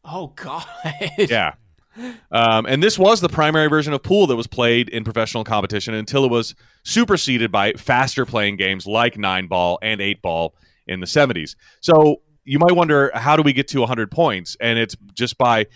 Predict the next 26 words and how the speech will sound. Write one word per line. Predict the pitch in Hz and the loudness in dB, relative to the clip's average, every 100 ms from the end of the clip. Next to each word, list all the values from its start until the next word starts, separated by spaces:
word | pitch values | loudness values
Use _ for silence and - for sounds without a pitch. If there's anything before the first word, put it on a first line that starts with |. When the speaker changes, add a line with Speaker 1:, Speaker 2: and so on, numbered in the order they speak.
| _ - | _ 0
Speaker 2:
every | 147 | 0
time | 160 156 | 2 0
there's | 151 139 | 0 2
only | 139 139 127 120 | 2 2 0 -2
one | - 101 127 135 | -4 0 0 2
ball | 113 120 127 | 2 2 2
in | 107 | -4
the | |
cue | 101 127 | -6 -4
ball | 131 147 | 2 2
left, | 143 143 160 _ _ - | 4 2 0 _ _ -6
you | 117 | -2
re-rack | 123 135 127 156 92 _ _ _ - | 2 4 4 2 0 _ _ _ -6
and | 120 | -2
you | 120 | 2
break | 127 151 | 2 2
again. | 113 80 67 _ - | -2 -8 -12 _ -20
Speaker 1:
Oh | - - - | -20 -20 -20
my | - _ | -20 _
God. | - - - - | -20 -20 -20 -16
That | 170 151 | -14 -8
sounds | 208 | 0
Speaker 2:
Yeah. | 139 104 | 0 0
Speaker 1:
like | 120 | -4
a | |
nightmare. | 123 123 120 110 | -12 -10 -10 -12